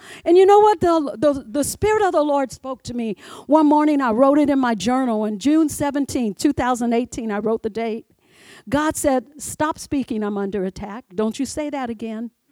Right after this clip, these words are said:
I said, "Okay, God." He said, "Speak this. And I want you to repeat after me.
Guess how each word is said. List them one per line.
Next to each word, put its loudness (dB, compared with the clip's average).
I -6
said, -2
"Okay, -4
God." -10
He -2
said, -6
"Speak -6
this. -10
And -18
I -10
want -6
you -6
to -6
repeat -4
after -12
me. -10